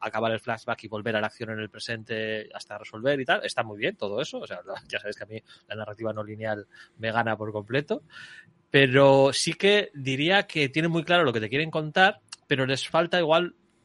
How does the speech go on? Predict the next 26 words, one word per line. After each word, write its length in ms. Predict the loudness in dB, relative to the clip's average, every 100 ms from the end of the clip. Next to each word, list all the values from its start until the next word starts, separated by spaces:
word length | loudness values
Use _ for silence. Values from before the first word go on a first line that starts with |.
| -18
un, 380 | -10 -8 -6 -8 -10
un 180 | -6
par 220 | 4 4 4
de 100 | 0
puntitos 760 | -2 -2 -2 0 0 0 -2
álgidos 580 | 2 2 2 0 0 0
de 140 | -2 -2
resolver 420 | -2 -2 0 0
tensión 560 | -2 -4 0 0 0
o, 80 | -2
o 420 | -4 -4 -2 2
algo 220 | 2 2 -4
en 80 |
ciertos 320 | -6 -8 -6 -8
momentos, 480 | -10 -12 -14 -16
¿no? 140 | -12 -8
Porque, 480 | -8 -4 -2 -2 -4 -10 -20 -20 -20 -10
eh, 220 | -2 0
igual 300 | 2 4 4
solamente 600 | 4 4 4 0 -2 -2
yo 80 | 0
creo 120 | -2
que 100 | -4
tienen, 280 | -2 -2 -4
pues, 240 | -6 -10
una, 140 | -10